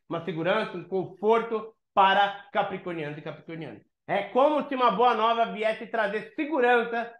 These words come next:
para capricornianos e capricornianas. Uma base. É como que agora capricornianos, através dessa boa nova, falam, "Pô, agora eu posso, acaba o fardo, acaba o peso, agora eu posso respirar um pouco", né?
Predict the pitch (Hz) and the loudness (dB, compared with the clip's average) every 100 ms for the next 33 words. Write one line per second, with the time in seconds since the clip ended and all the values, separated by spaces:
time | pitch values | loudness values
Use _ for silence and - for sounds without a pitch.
0 | _ 214 202 214 202 208 208 196 196 196 | _ -2 -2 -4 -6 -8 -6 -4 -4 -6
1 | 190 185 190 190 147 - _ 175 220 170 | -10 -10 -8 -6 -8 -10 _ 0 0 2
2 | 185 185 160 143 139 - _ 185 190 233 | 2 4 2 -4 -12 -14 _ -6 0 0
3 | 233 226 208 208 220 202 - 190 214 202 | 0 0 0 0 0 -2 -6 -8 -6 -6
4 | 214 208 202 202 196 202 202 208 196 196 | -8 -6 -4 -4 -6 -6 -6 -6 -8 -6
5 | 202 202 202 190 196 208 165 170 202 196 | -4 -4 -4 -6 -4 -4 -2 -4 -6 -6
6 | 214 - 190 135 _ _ _ _ _ _ | -10 -8 -12 -12 _ _ _ _ _ _
7 | _ _ _ _ _ _ _ _ _ _ | _ _ _ _ _ _ _ _ _ _
8 | _ _ _ _ _ _ _ _ _ 202 | _ _ _ _ _ _ _ _ _ -2
9 | 202 233 233 196 175 175 202 143 - - | 2 2 2 -2 4 6 6 0 -10 -16
10 | _ _ - 156 226 226 220 - 202 202 | _ _ -18 -2 0 0 -2 0 2 4
11 | 196 220 220 220 214 208 - 202 214 202 | 6 6 4 0 -2 -6 -2 2 2 2
12 | 170 202 196 135 - _ _ _ _ _ | 2 0 0 -8 -12 _ _ _ _ _
13 | _ _ - 180 247 - - | _ _ 0 4 4 2 -8